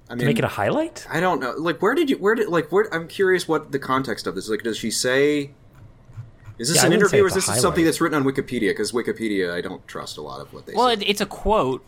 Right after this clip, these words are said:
Speaker 3: so yes, it's on Wikipedia, but it's just a, a wholehearted quote.
Speaker 1: Well, I mean, you
Speaker 3: Um,
Speaker 1: can
Speaker 2: Type, type the whole quote into Google.
Speaker 1: And, yeah, try to find the, the source. 'Cause there's, so Captain, so I think if you go online, it's, I think on Wikipedia it says Captain Huggy Face is voiced by James Adom.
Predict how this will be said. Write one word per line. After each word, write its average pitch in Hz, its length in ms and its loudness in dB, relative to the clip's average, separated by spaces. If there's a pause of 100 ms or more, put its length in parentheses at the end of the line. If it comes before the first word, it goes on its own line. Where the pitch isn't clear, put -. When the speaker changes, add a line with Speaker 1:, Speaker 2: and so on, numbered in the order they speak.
(140)
Speaker 3:
so 139 440 2
yes, 147 300 0
it's 139 100 -4
on 135 160 2
Wikipedia, 131 560 0
but 120 120 -4
it's 123 140 -6
just 139 220 -8
a, 123 120 -4 (160)
a 127 200 4
wholehearted 123 520 -2
quote. 123 400 -4 (100)
Speaker 1:
Well, 131 100 2
I - 20 0
mean, 156 120 2
you 190 60 2
Speaker 3:
Um, 208 40 2
Speaker 1:
can 175 180 4
Speaker 2:
Type, 117 80 -4
type 185 200 2
the 202 100 0
whole 165 240 2
quote 151 320 2
into 127 260 -2
Google. 101 460 0
Speaker 1:
And, 110 220 0
yeah, 95 360 0
try 143 160 0
to 120 80 0
find 131 280 2
the, 113 100 2
the 101 160 -4
source. 107 340 0
'Cause 139 160 0
there's, 175 320 2 (400)
so 202 240 4
Captain, 233 420 0
so 208 200 4
I 180 100 0
think 226 180 -2
if 240 60 -2
you 208 80 0
go 180 120 2
online, 165 280 4
it's, 151 140 -2
I 151 160 2
think 208 160 0
on 185 80 2
Wikipedia 175 380 2
it 143 80 2
says 147 120 0
Captain 151 280 0
Huggy 135 220 2
Face 143 220 2
is 113 100 -4
voiced 117 280 0
by 123 80 2
James 110 320 0
Adom. 110 400 -4